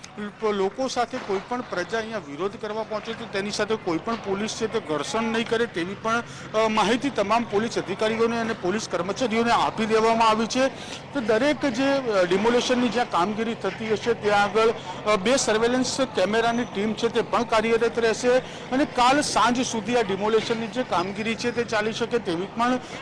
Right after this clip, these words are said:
અ, શક્યતાઓ છે, તે વ્યક્ત. જે પ્રમાણે આ જે સી બી થી તોડવામાં આવી રહ્યા છે, અ, મકાનની અંદર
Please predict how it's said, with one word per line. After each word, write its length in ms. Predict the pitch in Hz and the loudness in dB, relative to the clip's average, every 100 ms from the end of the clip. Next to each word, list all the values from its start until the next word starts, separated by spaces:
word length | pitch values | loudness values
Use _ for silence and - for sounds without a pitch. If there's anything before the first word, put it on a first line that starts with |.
| - | 2
અ, 180 | 233 | 4
શક્યતાઓ 580 | 233 240 - 277 277 285 | 4 0 -2 0 4 4
છે, 140 | 247 277 | 4 0
તે 140 | 285 | 0
વ્યક્ત. 400 | 214 226 - - _ _ _ _ - - 240 277 220 233 | 0 -2 -4 -10 _ _ _ _ -16 -12 -8 -4 -4 -4
જે 160 | 170 220 | 0 0
પ્રમાણે 440 | 208 208 208 226 | 2 0 0 2
આ 60 | 240 | 0
જે 200 | - 160 | 0 -4
સી 200 | - 226 | -4 -6
બી 140 | 202 | -6
થી 200 | 220 226 | -4 0
તોડવામાં 2250 | 208 - - 185 196 - _ _ _ _ _ _ _ _ _ _ _ _ - 190 208 202 | -2 -4 -4 0 0 -2 _ _ _ _ _ _ _ _ _ _ _ _ -6 0 2 2
આવી 120 | 196 | 0
રહ્યા 180 | 202 214 | 2 2
છે, 200 | 202 - _ - - - 226 | 0 -8 _ -18 -14 -6 2
અ, 60 | 226 | 2
મકાનની 500 | 185 185 269 269 262 | 2 2 4 4 4
અંદર 260 | 220 240 | 4 0